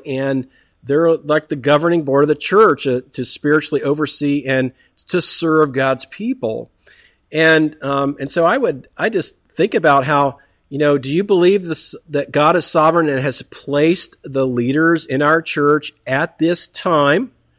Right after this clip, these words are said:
that the elders that we would have would be serving at this time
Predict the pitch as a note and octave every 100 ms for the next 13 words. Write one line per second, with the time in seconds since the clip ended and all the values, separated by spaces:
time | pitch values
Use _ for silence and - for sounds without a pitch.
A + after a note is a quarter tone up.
0 | _ _ _ - C3 C#3 - C#3+ E3+ F3+
1 | D#3 D3+ D#3+ F3 C#3+ D3+ D#3 D#3 C3+ C3
2 | - D#3 D#3 E3 - B2+ C3+ - D3+ G3
3 | - - F3 D#3 D#3 A#3